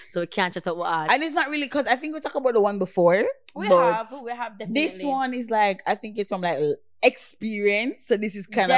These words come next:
Speaker 2: a bit,
Speaker 1: Definitely,
Speaker 2: little bit
Speaker 1: definitely, because I don't think
Speaker 2: different.
Speaker 1: before I was speaking from experience, but more of
Speaker 2: What you
Speaker 1: know,
Speaker 2: think?
Speaker 1: what me think, or how it go, or
Speaker 2: Mm-hmm.
Speaker 1: whatever, whatever, whatever. Like,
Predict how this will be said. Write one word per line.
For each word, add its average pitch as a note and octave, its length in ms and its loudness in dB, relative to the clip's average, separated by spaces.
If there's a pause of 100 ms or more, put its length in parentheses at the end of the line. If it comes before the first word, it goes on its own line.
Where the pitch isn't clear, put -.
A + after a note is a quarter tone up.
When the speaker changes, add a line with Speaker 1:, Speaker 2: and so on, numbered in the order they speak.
Speaker 2:
a - 80 -2
bit, C#4+ 120 2
Speaker 1:
Definitely, C4+ 200 -4
Speaker 2:
little G#3+ 220 2
bit G3 80 0
Speaker 1:
definitely, E3 160 -4 (100)
because A#3+ 220 2
I A#3 80 4
don't E3+ 200 2
think - 20 -4 (140)
Speaker 2:
different. - 0 - (120)
Speaker 1:
before B3+ 160 -2
I A3+ 100 0
was G#3+ 140 -4
speaking A3 260 -12
from G3 140 -10
experience, G3 460 -10
but F#3 160 -4
more F#3 280 -6
of F3 260 -2 (800)
Speaker 2:
What G3+ 200 6
you G#3 60 4
Speaker 1:
know, G#3+ 120 0
Speaker 2:
think? G#3+ 260 2
Speaker 1:
what B3+ 100 4
me C#4+ 80 0
think, B3 500 -6
or G3 220 0
how G3+ 140 0
it F#3 160 -6
go, D#3+ 280 -4
or D3+ 80 -4
Speaker 2:
Mm-hmm. E3 200 0
Speaker 1:
whatever, D3+ 400 0
whatever, - 400 -12
whatever. - 340 -12
Like, D#3+ 340 -4